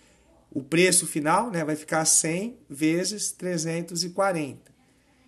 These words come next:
Cada metro é trezentos e quarenta reais. Então, vamos multiplicar cem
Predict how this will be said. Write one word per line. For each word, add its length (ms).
Cada 300
metro 480
é 80
trezentos 400
e 60
quarenta 320
reais. 340
Então, 140
vamos 140
multiplicar 420
cem 420